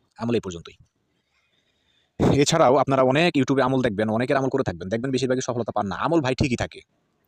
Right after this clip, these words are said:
কিন্তু আপনাদের নিয়ম মেইনটেইন করতে সমস্যা হয়, অথবা কোনো না কোনো জায়গায় ত্রুটি থাকে, অথবা ভালো কোনো উস্তাদ গুরু আপনাদের নেই, যার কারণে আপনারা সফলতা পান না। তো এই জন্য এই ধরনের আমল করতে হলে অবশ্যই আপনাদেরকে ভালো একজন গুরুর পরামর্শ নিতে হবে, তার কাছ থেকে শিক্ষা নিতে হবে, তাহলেই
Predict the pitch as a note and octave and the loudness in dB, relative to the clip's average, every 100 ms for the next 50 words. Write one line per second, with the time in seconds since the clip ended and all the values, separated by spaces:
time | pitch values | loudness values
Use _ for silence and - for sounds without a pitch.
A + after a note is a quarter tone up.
0 | _ - G#2+ A#2 A2+ A#2 A#2+ D3 C#3 A#2+ | _ -10 -4 -4 -2 -4 -2 0 -2 -4
1 | B2+ C3 C3+ B2+ A2+ B2 C3 G#2+ B2+ B2 | -4 -6 -4 -4 -4 -2 -2 -2 -2 -2
2 | D3 F3 D#3 D3 C#3 C#3 F3+ F2+ F#2+ _ | -2 -2 0 0 -2 -4 -4 -8 -14 _
3 | - - B2 G2+ A2+ B2+ B2+ C3 A2 A2+ | -10 -4 -4 -2 -4 -2 -4 -4 -2 0
4 | G#2+ A2 G2+ C#3 _ _ _ _ _ _ | -2 -2 -4 -4 _ _ _ _ _ _
5 | _ _ A#2 B2+ E2+ - A2 C3 C3+ B2+ | _ _ -2 -2 -2 -4 -4 -2 -4 -4
6 | C3 C#3+ A2 F#2+ D#2 D2 _ _ _ _ | -2 -2 -4 -6 -12 -14 _ _ _ _
7 | _ A2 A#2 C#3+ C3+ A2 B2 C#3 C#3 C3 | _ -4 -2 0 0 0 -2 -2 -2 -4
8 | A2+ A2+ G#2+ G#2+ C#3+ D#3 D3 B2+ A#2+ A#2+ | -4 -2 0 0 -2 -2 -4 -4 -4 -4
9 | F#2+ G#2+ A2+ A#2 A#2+ A#2+ A#2 G2+ A2 G#2 | -4 -4 -4 -4 -6 -4 -4 -6 -8 -6
10 | G#2+ A2+ - _ _ _ _ _ G#2 G#2+ | -4 -6 -8 _ _ _ _ _ -6 -4
11 | G#2+ A#2 A#2 A2+ G#2+ A2 A2 A#2+ - _ | -6 -6 -6 -6 -4 -4 -4 -8 -12 _
12 | _ _ _ _ _ _ _ _ G#2+ B2 | _ _ _ _ _ _ _ _ -4 0
13 | D#3+ | 2